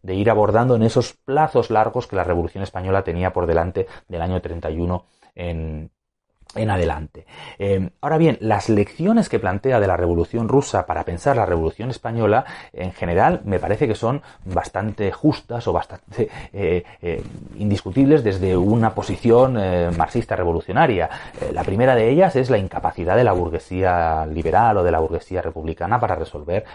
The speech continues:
la agenda de demandas democráticas y sociales. Eh, eso creo que quedó constatado en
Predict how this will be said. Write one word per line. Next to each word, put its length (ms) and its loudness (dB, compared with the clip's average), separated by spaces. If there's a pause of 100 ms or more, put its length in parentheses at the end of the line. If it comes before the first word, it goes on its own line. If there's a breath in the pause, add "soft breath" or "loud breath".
(120)
la 120 -8
agenda 320 -2
de 80 0
demandas 400 -2
democráticas 640 -8
y 20 -16
sociales. 640 -4 (240 loud breath)
Eh, 180 -14
eso 220 -4
creo 180 2
que 100 0
quedó 240 2
constatado 840 0
en 260 -6